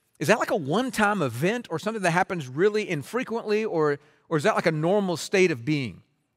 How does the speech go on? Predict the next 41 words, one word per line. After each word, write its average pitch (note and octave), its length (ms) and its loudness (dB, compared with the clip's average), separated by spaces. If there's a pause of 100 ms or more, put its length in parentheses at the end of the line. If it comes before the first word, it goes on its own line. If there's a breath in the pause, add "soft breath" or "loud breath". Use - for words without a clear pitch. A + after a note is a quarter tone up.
(580)
And D#3 180 -2
can D#3+ 140 4
any A3+ 240 2
Christian C4 480 -4
be G3 120 0
filled A3+ 220 0
with A3 80 -2
the G#3 60 -4
Spirit, B3 340 -2
or D#3+ 60 2
do D3+ 80 -4
you F3 80 0
have G3 100 2
to F3 80 -10
be, G3 100 0
like, F3 180 4
a C3+ 60 -6
super G3+ 280 -2
Christian? C3 380 -4
Like, A#2 140 -8
is C3+ 60 0
that E3+ 140 2
for F3+ 40 -10
the D#3 120 -4
spiritual G3 400 2
elite, B3 320 0 (420 soft breath)
or E3 240 2
can F#3+ 320 0
it F3+ 100 -2
be F#3+ 80 2
a F3 60 4
normal D#3+ 320 -2
experience? B2+ 640 -8 (880)
And, A3 160 4
and G3 100 4
if F3+ 100 2
you're F#3+ 120 4
filled C4 340 -4
with E3+ 120 -6
the C3+ 80 -4
Spirit, F3 500 -2